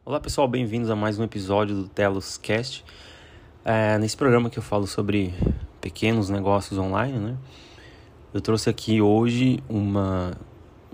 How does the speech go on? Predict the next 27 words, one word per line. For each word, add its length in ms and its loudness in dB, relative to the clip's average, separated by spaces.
um 100 -4
site 560 -6
que 140 -2
é 40 2
um 180 2
e-commerce 760 0
que, 200 -8
na 100 2
verdade, 400 2
é 20 6
uma 140 4
grande 260 0
oportunidade, 760 -2
tá? 320 -6
De 160 -6
negócio. 540 -4
Se 180 -8
chama 580 0
Micro 640 -2
Acquire. 540 -6
Eu 60 -6
vou 100 2
deixar 220 -2
o 40 0
link 240 -4
aqui 280 -8
na, 240 -4